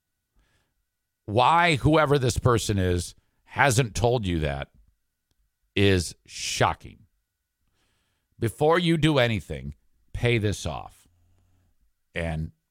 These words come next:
fortunately, now I'm different. I was different than the person I described to you who would actually,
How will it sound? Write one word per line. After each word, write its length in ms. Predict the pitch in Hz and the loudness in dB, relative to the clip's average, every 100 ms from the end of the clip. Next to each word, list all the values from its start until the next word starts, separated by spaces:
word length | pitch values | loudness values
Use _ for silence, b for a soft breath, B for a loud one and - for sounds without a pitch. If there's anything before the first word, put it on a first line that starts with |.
| _ _ | _ _
fortunately, 800 | - 139 - 87 76 64 78 107 - _ | -8 -6 -8 -14 -20 -20 -16 -16 -18 _
now 220 | 85 87 | -4 2
I'm 220 | 107 120 90 | 2 2 0
different. 480 | 123 92 62 - | 0 -2 -12 -8
I 80 | 85 | -4
was 180 | 101 95 | -2 0
different 320 | 131 123 131 | 0 0 -2
than 140 | 113 110 | -2 0
the 60 | |
person 360 | - 123 - 113 | 2 2 0 -2
I 120 | 107 | -2
described 560 | 104 - - 120 117 - | -4 -4 0 0 0 -6
to 120 | 104 | -10
you 260 | 104 113 | -6 -2
who 120 | 98 101 | 0 0
would 180 | 107 | 0
actually, 540 | 92 107 - 104 95 | 0 0 -2 -8 -8